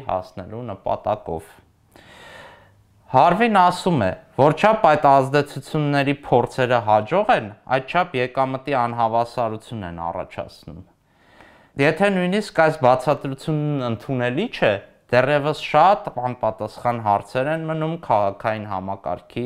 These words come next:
հանրային հատվածում կայացրած որոշումների վերաբաշխողական ազդեցությունների վերաբերյալ։ Քաղաքի կառուցվածքի տնտեսական վերլուծության համար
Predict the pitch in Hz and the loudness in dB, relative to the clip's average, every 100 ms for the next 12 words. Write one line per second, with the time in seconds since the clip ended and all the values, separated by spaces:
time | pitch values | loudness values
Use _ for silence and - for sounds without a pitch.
0 | 123 101 98 101 101 98 90 85 85 85 | -8 -6 -4 -2 -2 -4 -10 -10 -10 -10
1 | 85 - 139 95 98 98 - 110 117 - | -10 -10 -10 -2 -2 -2 -4 -4 -4 -4
2 | 98 95 98 - 95 90 92 92 139 175 | -4 -4 -6 -6 -8 -6 -6 -2 -2 -2
3 | - _ _ 110 113 117 107 101 - 110 | -8 _ _ 0 4 4 4 0 0 -2
4 | 107 98 - 123 127 107 104 95 95 - | 0 -2 2 2 2 0 0 -2 -8 -10
5 | 95 - 95 92 87 101 104 90 92 92 | -14 -10 -8 -8 -8 -8 -6 -4 -4 -4
6 | 92 82 - - - _ - - - - | -6 -8 -12 -16 -20 _ -20 -20 -20 -20
7 | - - _ _ _ _ - 147 185 - | -20 -20 _ _ _ _ 2 4 4 2
8 | 226 - 156 160 - 175 165 - 185 151 | 0 4 4 4 0 0 0 -2 -2 0
9 | 143 151 147 156 147 156 147 110 117 117 | 2 2 2 0 0 0 0 -2 -4 -6
10 | - 117 - 127 113 110 104 143 196 | -12 -14 -6 -6 -4 -4 -2 0 0